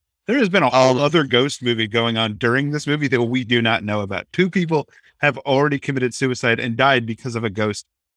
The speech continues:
Speaker 1: and we didn't see any of that.
Speaker 2: This movie is very successful at being creepy and psychologically disturbing and putting you at extreme unease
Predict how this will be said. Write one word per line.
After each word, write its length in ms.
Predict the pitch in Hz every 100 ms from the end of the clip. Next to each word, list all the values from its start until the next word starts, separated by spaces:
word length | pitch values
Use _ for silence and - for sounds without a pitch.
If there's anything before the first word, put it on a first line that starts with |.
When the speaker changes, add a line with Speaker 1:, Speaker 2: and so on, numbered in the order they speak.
| _ _ -
Speaker 1:
and 280 | 143 135 127
we 140 | 143
didn't 220 | 127 107 107
see 220 | - 95
any 180 | 107 95
of 100 | 85
that. 220 | - - _ _ _ _
Speaker 2:
This 240 | 139 156 165
movie 540 | 180 202 202 180 165 - _
is 260 | 156 151 131
very 380 | 127 143 147 151
successful 1080 | - 135 - - 127 113 - 127 117 117 -
at 280 | 127 120 -
being 520 | 123 120 117 117 120 113 _ _ _ _
creepy 920 | - - 160 156 147 165 156 151 147 _ _ _ _
and 420 | 131 127 123 123 117 _ - - - 135 139 127
psychologically 1000 | 123 120 117 120 113 113 117 117 117 113 _ _ _ -
disturbing 1120 | 131 113 - - 120 117 113 113 113 113 113 -
and 240 | 117 110
putting 320 | 113 127 131
you 180 | 127 123
at 120 | 117
extreme 640 | 113 110 - 131 127 127 127
unease 680 | 117 110 113 123 147 147